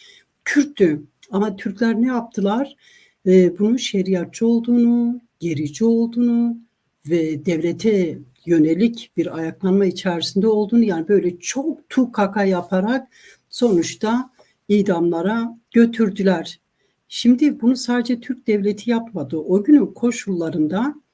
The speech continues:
Türkiye Komünist Partisi bunu Sovyetler Birliği'nde yani Rusya'da, e,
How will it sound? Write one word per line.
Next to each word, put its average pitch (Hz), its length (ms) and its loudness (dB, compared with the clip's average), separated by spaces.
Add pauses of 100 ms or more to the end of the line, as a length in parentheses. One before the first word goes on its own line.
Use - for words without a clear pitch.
(140)
Türkiye 214 400 0
Komünist 180 460 -2
Partisi 208 840 -2 (140)
bunu 214 240 4
Sovyetler 180 760 0
Birliği'nde 156 360 4
yani 160 640 -2 (1120)
Rusya'da, 208 760 2 (440)
e, 175 360 4